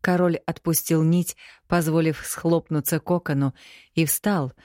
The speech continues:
жестом предложив леди Терезе занять его место. Та не стала отказываться. Зал почти полностью разгромлен, кроме трона присесть больше не на что,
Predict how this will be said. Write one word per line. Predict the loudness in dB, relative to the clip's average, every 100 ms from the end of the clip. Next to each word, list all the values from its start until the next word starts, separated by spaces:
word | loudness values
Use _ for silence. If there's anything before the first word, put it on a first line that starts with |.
| _ -4
жестом | 0 2 0 -2 -2
предложив | 0 0 0 0 -2
леди | 0 0 0
Терезе | 0 0 0 0 0
занять | 2 0 0 -2
его | 0
место. | 0 0 -2 -6 -10 -12 _ _ _ _ -20 -20 -20 -4
Та | 0 2
не | 0
стала | 0 0 0 -2
отказываться. | -4 -4 -2 -2 -4 -6 -6 -10 _ _ _ _
Зал | -2 0 0 0
почти | -4 -6 -4 -4
полностью | 0 0 0 -2 0 0
разгромлен, | 0 0 0 0 -4 -6 -10 _ _ -2
кроме | 0 0 -2
трона | -2 0 -2
присесть | -2 -2 -2 -2 0
больше | 0 0 -2
не | 0 0
на | 0
что, | -2 -4